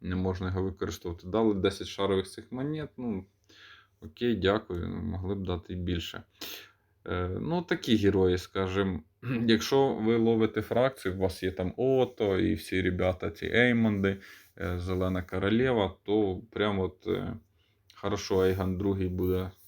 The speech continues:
круто заходити. Ну, сонячний вогонь, блін, дуже, мені кажеться, ну, надо потестувати, може, в когось буде, якщо це цепочкою буде він перекидати огонь,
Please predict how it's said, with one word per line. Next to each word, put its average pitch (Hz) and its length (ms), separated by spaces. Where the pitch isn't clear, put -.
круто 120 280
заходити. 95 640
Ну, 98 140
сонячний 104 540
вогонь, 95 380
блін, 90 380
дуже, 95 420
мені 95 200
кажеться, 92 520
ну, 110 100
надо 107 240
потестувати, 123 800
може, 92 220
в 87 60
когось 95 220
буде, 95 240
якщо 90 220
це - 120
цепочкою 101 580
буде 92 180
він 92 120
перекидати 92 640
огонь, 92 320